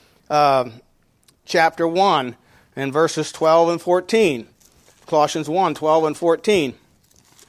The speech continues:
says this, "Giving thanks unto the Father, which hath made us par-, meet to be partakers," that is, the word meet means fit, "to be partakers of the inheritance of the saints in light,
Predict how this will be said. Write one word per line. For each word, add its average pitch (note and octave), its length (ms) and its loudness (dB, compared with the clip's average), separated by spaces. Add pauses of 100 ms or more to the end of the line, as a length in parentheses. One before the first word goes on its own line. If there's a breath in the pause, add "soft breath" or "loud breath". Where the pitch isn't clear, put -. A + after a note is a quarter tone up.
(1400)
says D#3+ 300 0
this, D3+ 340 0 (320 soft breath)
"Giving D#3+ 260 -2
thanks E3+ 400 0
unto A#3 140 0
the B3+ 80 0
Father, D#3+ 320 2
which F#3 140 -6
hath E3 360 -2
made F3+ 340 2
us D3 220 -2
par-, D3+ 400 0 (380)
meet A#3 320 -2
to F3+ 80 -10
be E3+ 120 -2
partakers," E3+ 760 0
that D3 120 -4
is, D3+ 240 -4 (140)
the C3 100 -20
word C3+ 260 -2
meet D#3 220 -4
means C3 320 -8
fit, D#3 500 -2 (880 soft breath)
"to D#3+ 100 -8
be F3+ 120 2
partakers G#3+ 720 0
of G3+ 100 2
the E3+ 120 0
inheritance A3+ 760 0
of D#3+ 160 -6
the D#3+ 80 -4
saints G#3 460 -2
in F3+ 140 -4
light, C#3+ 400 0